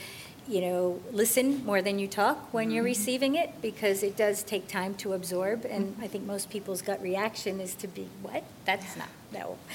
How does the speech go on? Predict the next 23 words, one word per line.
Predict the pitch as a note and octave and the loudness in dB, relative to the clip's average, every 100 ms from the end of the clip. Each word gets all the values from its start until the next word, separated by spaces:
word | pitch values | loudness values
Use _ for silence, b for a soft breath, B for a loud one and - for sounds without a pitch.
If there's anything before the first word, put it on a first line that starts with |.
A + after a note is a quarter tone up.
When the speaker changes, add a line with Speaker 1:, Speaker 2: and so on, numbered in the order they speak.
| B B B E4+ | B B B -10
Speaker 1:
Uh, | - F#3+ F3+ - | -4 2 2 4
and | A3+ G#3 G#3+ | 4 4 4
you | |
need, | A3+ A3+ A3+ | 4 4 2
you | A#3+ G#3+ | 0 4
need | A3+ A3+ | 4 2
to | A3 | 2
take | A#3 G3+ | 4 6
it | G3+ | 6
on | F#3+ G3 | 4 4
board | C#4 C4+ A#3 - - - | 6 8 8 4 -4 0
and, | B3 A#3+ | 2 4
and | B3+ A#3+ | 2 4
think | C4 C4 | 4 4
it | B3 | 4
through | C4 B3 | 4 4
thoughtfully, | C4+ E4+ D#4 A3 G#3+ | 6 6 6 6 8
and | G#3+ A3 | 8 6
if, | A3+ - - | 2 -2 -2
if | B3+ A#3 | 2 4
it | A3+ | 6
is | A#3+ C4+ G#3+ | 8 6 6
valid, | F3+ F3 F3+ F3+ | 6 6 4 2